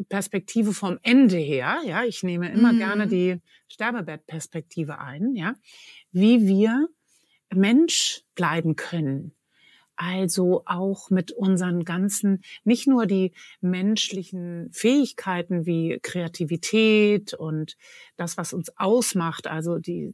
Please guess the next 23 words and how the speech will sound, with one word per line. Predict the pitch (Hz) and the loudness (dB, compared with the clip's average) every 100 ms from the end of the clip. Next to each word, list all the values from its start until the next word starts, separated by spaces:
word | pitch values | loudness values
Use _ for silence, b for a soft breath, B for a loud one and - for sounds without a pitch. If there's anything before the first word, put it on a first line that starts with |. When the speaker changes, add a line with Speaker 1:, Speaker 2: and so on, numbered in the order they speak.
| - | -16
Speaker 1:
also | - 170 - - | -20 -20 -20 -20
als | - - | -20 -8
emotionale, | 175 175 170 - 151 160 156 196 202 180 | -4 -2 -4 -6 -4 -2 2 2 0 -2
fühlende | - 202 190 175 165 151 | -4 -2 0 0 0 2
Wesen, | 196 247 233 190 190 185 180 _ _ _ - | 4 6 6 4 4 2 -2 _ _ _ -14
äh, | 170 | -10
die | 180 160 | -6 -6
vertrauen, | - 175 - 160 175 196 190 185 180 185 b b b b | -6 -10 -4 -2 2 2 2 2 0 -2 b b b b
äh, | - 165 170 | -12 -10 -6
die | 156 | -6
Verantwortung | 165 147 185 202 190 180 170 180 165 165 | -4 -2 0 0 0 0 -2 -4 -2 -2
übernehmen, | - 175 170 165 160 165 160 156 156 160 b b | -4 -4 -2 -2 -2 -4 -6 -6 -6 -8 b b
die | 165 160 156 160 - | -10 -8 -8 -12 -12
fühlen, | - - 214 233 190 185 180 | -8 2 4 4 4 0 0
die | 170 | 0
Emotionen | 165 160 - 185 196 208 185 170 | 0 -2 -2 0 2 2 2 -2
haben, | 165 165 170 165 170 | -4 -6 -4 -6 -6
auch | - 156 | -10 -8
sowas | 170 156 - | -8 -8 -4
wie | - | -4
Empathie | 160 - 151 - - 214 185 | -2 -6 -10 -6 0 2 2
haben, | 180 165 165 165 160 | 0 -2 0 0 0
ja. | 156 165 | -2 -4